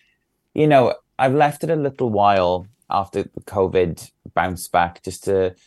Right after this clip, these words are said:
give the last album a couple of shows last year. And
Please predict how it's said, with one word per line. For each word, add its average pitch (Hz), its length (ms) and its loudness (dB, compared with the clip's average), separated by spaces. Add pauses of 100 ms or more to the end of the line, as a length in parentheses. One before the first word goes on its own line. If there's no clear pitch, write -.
(420)
give 160 160 2
the 170 80 2
last 131 500 4
album 113 580 -2 (140)
a - 80 -12
couple - 240 -4
of 110 60 0
shows 104 340 0
last 95 300 -4
year. 92 240 0
And 87 260 -8